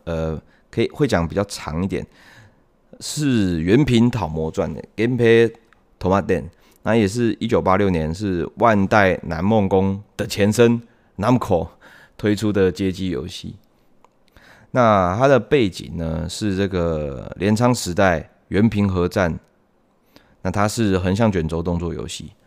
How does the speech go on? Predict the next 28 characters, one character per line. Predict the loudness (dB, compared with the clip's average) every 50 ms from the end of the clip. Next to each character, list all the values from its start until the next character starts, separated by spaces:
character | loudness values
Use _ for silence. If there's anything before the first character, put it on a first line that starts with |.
| _ _
主 | -6 -2 0
角 | 4 4 4
也 | 4
是 | 2 0
真 | 0 2 2 2 2
实 | 0 -2 0
的 | 2 4 4 4 2 2 0 0 0 -2 -2 -4 -4
历 | -2 -2 -4
史 | -4 -6 -8
人 | -8 -8 -8
物， | -6 -6 -6 -8 -8 -4
叫 | -2 0 0 0 -2 -4
平 | -6 -6 -4 -2 -2 -2
井 | -4 -6 -10 -12
清， | -10 -8 -6 -6 -6 -6 -8 -12 _ _ _ _ _ _ _ _
Tairano | -6 -2 0 2 2 2 2 2 2 2 2 2 0 -2 -4 -6 _ _ -12
Kagekiyo。 | -8 -6 -4 -4 -6 -4 -4 -4 -4 -6 -8 _ _ _ _ _ _ _ _ _ _ _ _ -6
那 | -4 -2
它 | 0 0
的 | 0
原 | 0 0 0
名 | 0 0 0 -2 -4 -6 -8
是 | -8 -4 -4 -4 -4 -4 -6 -8 -10 -12 _ _ _
藤 | -8 -4 -2 -2
原 | 0 0 0 -2
景 | -4 -6 -10 -10
清。 | -12 -12 -10 -10 -8 -8 -10 -12 -14 _ _ _ _ _ _ _ _ _ _ -20 _ _ _ _ _
那 | -2 2 4 4 4 4 2 0 -2 -4 -6